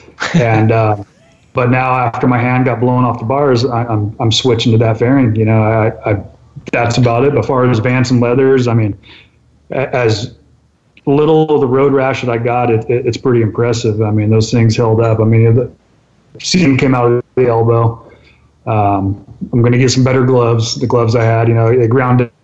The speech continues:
down my index finger, my left hand, pretty good down to the bone.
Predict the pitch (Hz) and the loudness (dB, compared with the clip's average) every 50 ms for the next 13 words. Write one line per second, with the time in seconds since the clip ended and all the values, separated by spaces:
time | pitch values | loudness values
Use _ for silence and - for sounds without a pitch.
0 | _ _ _ - 127 123 123 120 117 123 123 120 123 127 127 113 - - - 139 | _ _ _ -4 -2 0 0 0 0 0 0 0 2 0 0 0 -2 -2 -2 0
1 | 131 135 135 135 127 123 127 123 117 - 135 123 123 120 127 127 123 120 123 127 | 0 2 2 2 2 2 2 0 0 0 0 0 0 0 0 0 0 0 2 0
2 | 123 123 120 117 117 117 120 117 117 113 117 117 117 113 117 - | 0 0 0 0 0 0 0 2 2 2 2 2 2 0 -2 -6